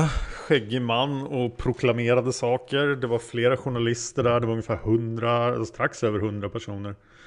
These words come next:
Jag filmade. Finns också på YouTube-kanalen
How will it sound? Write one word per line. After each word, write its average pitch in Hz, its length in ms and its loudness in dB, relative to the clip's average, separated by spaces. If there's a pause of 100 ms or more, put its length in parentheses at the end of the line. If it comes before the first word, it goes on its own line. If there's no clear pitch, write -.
(320)
Jag 135 120 0
filmade. 135 480 4 (880)
Finns 117 240 -4
också 117 220 -2
på 107 80 -6
YouTube-kanalen 110 1000 -4